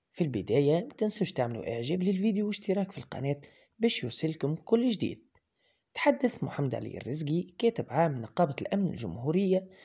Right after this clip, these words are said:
في تصريح صادم عن عمل وزير الداخلية الحالي واللي هو توفيق شرف الدين، خرج وألقى تصريح اصطدم به العديد من السياسيين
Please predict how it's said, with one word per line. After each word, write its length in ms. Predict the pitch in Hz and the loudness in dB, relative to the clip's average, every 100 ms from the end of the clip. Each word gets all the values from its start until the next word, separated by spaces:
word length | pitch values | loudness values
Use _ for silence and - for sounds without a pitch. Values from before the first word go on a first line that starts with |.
| - _ | -20 _
في 140 | - 226 | -8 -4
تصريح 720 | - 127 120 - 185 202 - | -2 -2 -4 -6 0 0 0
صادم 500 | - 226 147 165 233 - - - | 4 6 6 4 4 -2 -20 -8
عن 260 | - 151 160 | 0 2 2
عمل 420 | 110 104 139 127 | 0 0 0 0
وزير 280 | 110 117 113 | -2 -2 -4
الداخلية 600 | 113 110 - 123 175 147 | 0 -2 -2 0 2 2
الحالي 520 | 123 - 185 160 196 - - _ | 0 0 2 2 0 -2 -20 _
واللي 340 | 143 139 113 | -4 -4 -4
هو 440 | 113 170 160 165 - | 2 4 4 2 -2
توفيق 380 | 170 151 - - | -4 -2 -4 -4
شرف 280 | - 127 - | -4 -4 -6
الدين، 420 | 120 139 190 208 196 - _ | -8 0 2 2 -2 -12 _
خرج 420 | - 247 254 - - | 0 4 4 2 -6
وألقى 680 | - - 175 180 175 190 - | -4 0 0 2 0 0 -2
تصريح 480 | - 131 165 190 180 - _ - | -8 -4 2 2 0 -8 _ -8
اصطدم 380 | 107 127 165 123 | -4 0 0 2
به 280 | 160 185 185 - - | 2 2 -2 -6 0
العديد 480 | 262 233 240 240 | 2 2 4 2
من 120 | 175 135 | 2 0
السياسيين 880 | 120 - 104 95 73 131 190 190 | -4 -6 -6 -6 -6 0 4 4